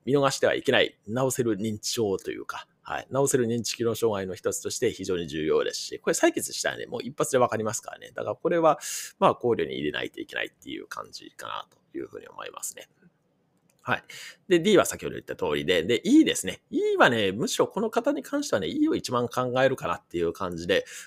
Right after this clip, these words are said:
この精神作用物質使用による精神及び行動の障害ってちょっと長ったらしい名前になってますけど、まあ、要は薬剤性っていうことですよね。まあ、あの、この方は、えーと、なんだ、診療所で抗不安薬ですね。まあ、いわゆる安定剤と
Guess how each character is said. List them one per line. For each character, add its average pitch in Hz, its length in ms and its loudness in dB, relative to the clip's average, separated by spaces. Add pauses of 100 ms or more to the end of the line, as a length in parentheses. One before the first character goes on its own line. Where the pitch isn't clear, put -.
(100)
こ 113 80 0
の 101 140 2
精 151 200 8
神 104 220 0
作 117 200 2
用 85 280 4
物 104 200 -4
質 - 300 -4
使 - 160 0
用 113 140 8
に 95 80 0
よ 69 100 0
る 71 220 -2
精 107 240 2
神 - 240 -2
及 104 200 2
び 82 140 -4
行 98 240 0
動 92 140 2
の 87 100 -2
障 104 180 0
害 95 100 0
っ - 20 -10
て - 80 -18
ち - 100 -2
ょ 170 40 2
っ - 20 -8
と 87 80 -8
長 110 160 0
っ - 80 -4
た 135 80 2
ら 131 80 4
し - 100 0
い 95 60 -2
名 - 80 -2
前 85 160 2
に 76 40 -4
な 78 60 -4
っ - 80 -10
て 85 80 -6
ま 82 100 -2
す - 80 -2
け - 100 -8
ど、 50 100 -12
ま 123 80 4
あ、 113 60 6
要 202 180 6
は - 100 8
薬 - 240 0
剤 117 160 4
性 131 200 4
っ 139 40 4
て - 200 -14
い - 120 -6
う - 80 -12
こ - 140 -10
と 69 120 -4
で - 120 -10
す - 120 -8
よ - 60 -18
ね。 - 240 -14
ま 120 120 0
あ、 - 100 -2 (380)
あ 98 40 4
の、 65 340 -4
こ 127 100 -4
の 135 100 -4
方 156 300 6
は、 127 280 8 (320)
え 62 320 -2
ー - 60 -20
と、 50 380 -8
な 64 80 -10
ん - 40 -14
だ、 - 180 -14
診 139 240 -2
療 127 180 4
所 120 100 2
で 117 180 6
抗 131 260 2
不 170 120 6
安 165 80 8
薬 92 400 0
で - 80 -20
す - 100 -18
ね。 101 140 -10
ま 139 100 -4
あ、 - 40 0
い 123 40 0
わ 135 60 4
ゆ 117 60 4
る 67 80 0
安 87 140 -4
定 104 180 2
剤 95 240 -2
と 104 180 -2